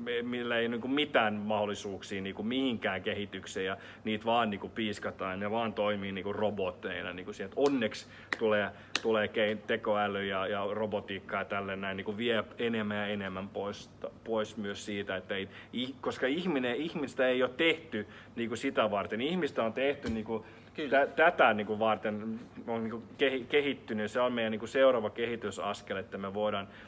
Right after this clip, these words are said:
Speaker 1: keskittää sitä aikaa, niinku, siihen. Ja siksi on niin tärkeä
Speaker 2: Kukoistaa,
Speaker 1: kehittää.
Speaker 2: kukoistaa.
Speaker 1: Niin.
Speaker 2: Niinku,
Speaker 1: Siksi on niin
Speaker 2: kukin
Speaker 1: tärkeä
Speaker 2: omalla persoonallisella tavalla ja yhdessä toisten kanssa.
Speaker 1: Just näin. Ja siksi on niin tärkeä kehittää just nyt, nyt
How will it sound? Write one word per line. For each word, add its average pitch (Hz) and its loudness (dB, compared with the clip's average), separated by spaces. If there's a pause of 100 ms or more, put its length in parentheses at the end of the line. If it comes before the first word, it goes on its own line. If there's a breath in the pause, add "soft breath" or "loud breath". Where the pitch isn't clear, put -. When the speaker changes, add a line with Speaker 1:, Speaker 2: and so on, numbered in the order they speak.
(240 loud breath)
Speaker 1:
keskittää 117 2
sitä - -4
aikaa, 110 0
niinku, 98 -6
siihen. 104 -4
Ja 95 -2 (540 loud breath)
siksi - -2
on 117 2
niin 117 -2
tärkeä 139 6
Speaker 2:
Kukoistaa, 127 2
Speaker 1:
kehittää. 101 0
Speaker 2:
kukoistaa. 131 0
Speaker 1:
Niin. - -10 (160)
Speaker 2:
Niinku, 143 0
Speaker 1:
Siksi 143 0
on 131 4
niin 131 2
Speaker 2:
kukin - -14
Speaker 1:
tärkeä 151 6
Speaker 2:
omalla 190 4
persoonallisella 165 -2
tavalla 139 2
ja 143 2
yhdessä 175 4
toisten 123 -4
kanssa. - -6
Speaker 1:
Just 117 -2
näin. 98 -2 (160)
Ja 107 -2
siksi 139 -2
on 131 4
niin 127 0
tärkeä 143 6
kehittää 131 -2
just 117 -4
nyt, 139 -2
nyt 143 -4